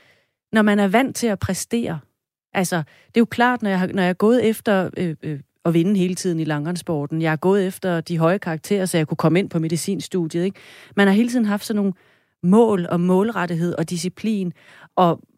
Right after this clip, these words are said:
må jeg desværre indrømme også, en vis for-, en vis mængde perfektionisme og ekstremt høje krav til mig selv. Nogle af de, hvad skal man sige, issues, jeg har haft, som jeg skulle arbejde med her som voksen, ikke? Øhm, alt det på det tidspunkt var stadigvæk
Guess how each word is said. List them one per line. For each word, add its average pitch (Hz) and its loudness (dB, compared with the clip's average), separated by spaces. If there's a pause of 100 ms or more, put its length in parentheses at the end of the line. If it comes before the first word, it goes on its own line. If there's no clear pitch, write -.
(140)
må 190 2
jeg 151 4
desværre 180 2
indrømme 190 0
også, 190 -2
en 170 -4
vis 208 -4
for-, 185 -2
en 170 -4
vis 202 -4
mængde 170 0
perfektionisme 185 -2
og 160 -2
ekstremt 185 0
høje 175 2
krav - -2
til - -4
mig 165 -2
selv. - -2 (560)
Nogle 190 4
af 196 2
de, 165 -2
hvad 175 0
skal 175 -4
man 165 0
sige, 165 -2
issues, 185 0
jeg 170 0
har 220 -6
haft, 143 -8
som 165 -4
jeg 151 -2
skulle 151 -2
arbejde 160 -2
med 160 -2
her 165 -4
som 156 -4
voksen, 160 -4
ikke? - -4
Øhm, 147 -4 (600)
alt 226 2
det 226 2
på 214 -2
det 208 -2
tidspunkt 220 -2
var 180 -2
stadigvæk 196 0